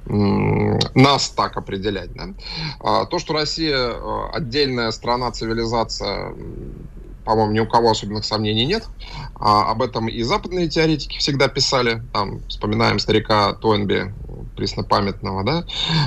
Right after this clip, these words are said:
А, и, э, мы это очень хорошо осознаём и осознавали всегда, что, как бы, у нас особенная, как это, да? Особенный склад некоторый, да, присутствует. А, то, что у России есть, а, особая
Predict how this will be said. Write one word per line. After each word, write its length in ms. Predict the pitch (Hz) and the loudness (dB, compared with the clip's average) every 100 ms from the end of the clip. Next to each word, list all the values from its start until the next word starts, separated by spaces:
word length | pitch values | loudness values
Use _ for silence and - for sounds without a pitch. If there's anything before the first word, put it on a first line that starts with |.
| 123 | 0
А, 540 | - 101 101 104 104 104 | 2 4 6 4 0 -2
и, 360 | 98 110 107 104 | 0 4 4 4
э, 280 | 104 101 104 113 | 2 0 -2 2
мы 160 | 139 | 4
это 220 | 190 - | 4 4
очень 160 | 151 - | 2 2
хорошо 400 | 143 139 135 139 | 2 2 4 2
осознаём 580 | 123 127 113 123 123 117 | 2 -2 0 2 4 2
и 40 | |
осознавали 640 | 113 113 107 110 113 110 104 | 0 0 0 2 2 2 0
всегда, 560 | - 107 107 104 101 - - - - | 0 0 0 0 0 -6 -16 -14 -14
что, 240 | - - | -8 -6
как 180 | 98 92 | -4 0
бы, 80 | 107 | 4
у 40 | |
нас 200 | 107 107 | 4 4
особенная, 800 | 110 - 113 101 101 98 98 95 - - | 2 4 6 4 2 0 0 -4 -8 -8
как 140 | - 107 | -8 -8
это, 160 | - - | -6 0
да? 240 | 120 127 - | 0 0 -2
Особенный 460 | 113 147 120 107 | 4 6 6 4
склад 380 | 101 - 123 - | 2 2 0 0
некоторый, 380 | 101 - - 98 | -6 -8 -8 -6
да, 200 | 104 165 - | -6 -8 -4
присутствует. 540 | 110 117 107 - - - - 139 147 143 123 - | -4 -2 -6 -8 -12 -12 -12 -10 -8 -8 -8 -10
А, 680 | - 104 101 104 104 104 104 107 | 0 2 4 4 2 0 -4 -6
то, 140 | 123 156 | -2 0
что 200 | - 156 | 2 2
у 60 | |
России 440 | 143 143 - 151 135 | 2 0 0 0 0
есть, 480 | 131 143 139 - - | 0 0 -2 -6 -6
а, 420 | 113 107 104 101 - | 0 2 2 0 0
особая 760 | 120 - 151 127 123 113 110 | -2 2 0 4 4 2 0